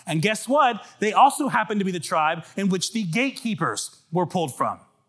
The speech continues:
Okay? These guys,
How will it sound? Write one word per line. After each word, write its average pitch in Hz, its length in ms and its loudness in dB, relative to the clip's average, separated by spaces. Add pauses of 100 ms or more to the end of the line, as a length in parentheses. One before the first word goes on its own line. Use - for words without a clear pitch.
(720)
Okay? 185 420 0 (220)
These 277 340 4
guys, 151 520 2